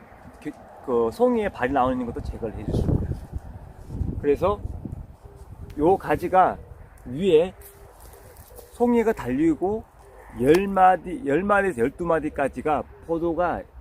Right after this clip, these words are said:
실하게 달릴 수 있는 그런 공장을 굴릴 수 있는 겁니다. 이해하셨죠? 이렇게 쭉, 어, 하시고, 포도는 계속 스킨십이 중요하다는 걸 다시 강조합니다. 계속 이 작업을 해야 합니다.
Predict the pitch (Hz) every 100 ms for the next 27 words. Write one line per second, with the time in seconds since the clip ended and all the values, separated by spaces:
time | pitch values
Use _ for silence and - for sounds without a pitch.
0 | - - - 240 226 220 110 107 127 123
1 | 113 98 104 117 95 - 143 143 123 -
2 | 117 120 156 180 143 - 170 151 113 95
3 | 107 110 127 98 85 82 - - - -
4 | - - 135 170 180 214 - 113 85 -
5 | - - - - - - - - 190 196
6 | - 180 180 170 - - - - 110 107
7 | - - - - 170 196 185 165 151 92
8 | - - - - - - - - 196 180
9 | 208 208 139 135 170 180 - - 196 -
10 | 165 - 131 139 127 82 113 - 147 -
11 | - - - - - - - 123 139 135
12 | 123 107 98 - 143 190 202 180 160 160
13 | 135 131 196 196 120 - 110